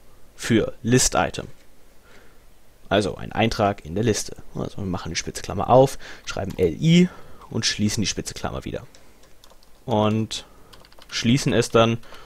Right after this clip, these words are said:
um Link eins. Machen also wieder die Spitze Klammer auf, Slash L I und dann die Spitze Klammer wieder zu. Und jetzt haben wir also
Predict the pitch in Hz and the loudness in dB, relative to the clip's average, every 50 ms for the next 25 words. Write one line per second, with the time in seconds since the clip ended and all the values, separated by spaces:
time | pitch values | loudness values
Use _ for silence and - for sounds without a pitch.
0 | - - - - 107 98 95 90 92 107 135 - - 82 80 67 69 - - - | -20 -20 -4 -2 0 0 2 2 2 2 0 0 0 -2 -2 -2 -4 -10 -12 -12
1 | - - - - 107 - 65 62 - - 73 - 80 - - - - - - - | -6 -6 -4 -4 -4 -6 -8 -10 -8 -10 -8 -6 -8 -8 -10 -14 -20 -20 -20 -20
2 | - - - - _ - - - - - - - - - - - - - - - | -20 -20 -20 -20 _ -18 -16 -14 -10 -10 -8 -8 -8 -10 -10 -10 -12 -10 -10 -8
3 | - - 98 117 127 131 127 127 - - - - - - - - - - - - | -4 2 6 8 8 8 8 4 0 -10 -12 -12 -12 -14 -16 -20 -20 -20 -20 -20
4 | _ - - _ - - - - - - - 87 95 101 101 - - - - - | _ -20 -20 _ -20 -20 -16 -14 -12 -4 -2 -2 0 0 -2 -4 -6 -8 -10 -14
5 | - - - - - - - - - - - 135 151 139 - - 95 104 92 87 | -20 -20 -20 -20 -20 -20 -20 -20 -18 0 4 4 4 4 2 -2 -4 -2 -2 -4
6 | - - - - - - - - - - - - - - - - - - _ - | -6 -8 -18 -20 -20 -20 -20 -20 -20 -20 -20 -20 -20 -20 -20 -20 -20 -12 _ -6
7 | 151 151 151 156 - - - - - - - - - 95 104 - - - - - | -4 -4 -4 -6 -10 -14 -18 -18 -20 -20 -18 -8 -6 -6 -4 -4 -6 -6 -8 -8
8 | - - 110 95 69 - 95 90 92 - - - 147 151 240 349 - - - - | -8 -6 -4 -4 -4 -2 -4 -4 -4 -4 0 0 2 0 0 -2 -6 -16 -20 -20
9 | - - - - - - - - - - - - - - - - - 117 120 113 | -20 -20 -20 -20 -20 -20 -20 -20 -20 -20 -20 -20 -20 -20 -20 -14 -6 0 8 8
10 | 123 131 - - 127 120 120 117 120 113 117 113 113 113 110 - - - - - | 8 8 6 6 8 8 8 8 6 2 4 4 4 4 2 0 -8 -20 -20 -20
11 | - - - - - - _ _ _ - - 104 107 107 98 101 101 101 98 98 | -20 -20 -20 -20 -20 -20 _ _ _ 2 6 6 8 8 6 4 4 4 4 2
12 | 104 | 0